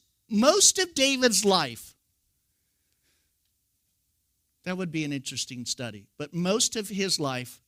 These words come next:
there was some kind of turmoil, something going on in his life where he did not have the peace that you would think that he should have peace.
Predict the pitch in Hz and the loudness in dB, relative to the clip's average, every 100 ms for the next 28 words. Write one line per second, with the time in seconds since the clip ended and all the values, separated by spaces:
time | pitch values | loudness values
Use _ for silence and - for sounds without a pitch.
0 | _ 135 143 135 - - 196 185 180 - | _ -8 -8 -2 0 0 -2 -4 -8 -8
1 | 170 151 - - - 175 156 135 127 123 | -6 -8 -10 -12 -10 -8 -8 -8 -8 -10
2 | 120 _ _ _ _ _ _ _ - - | -12 _ _ _ _ _ _ _ -4 0
3 | - 208 190 170 147 135 135 135 131 123 | 2 0 -2 -6 -6 -6 -8 -8 -10 -10
4 | 127 120 113 117 95 92 _ _ _ _ | -12 -12 -12 -14 -16 -20 _ _ _ _
5 | _ _ - 139 127 139 123 156 143 143 | _ _ -10 -8 -6 -8 -8 -8 -8 -6
6 | 127 120 120 131 120 147 _ _ _ 143 | -8 -8 -10 -10 -10 -16 _ _ _ -8
7 | 147 - - 185 175 - - 147 143 147 | -8 -8 -8 -6 -2 -2 -4 -8 -6 -8
8 | 139 131 - 143 131 - _ _ 143 131 | -6 -10 -8 -8 -8 -12 _ _ -10 -10
9 | 120 160 143 - 131 127 110 - 117 - | -8 -8 -6 -8 -8 -10 -12 -16 -20 -12
10 | - - | -8 -8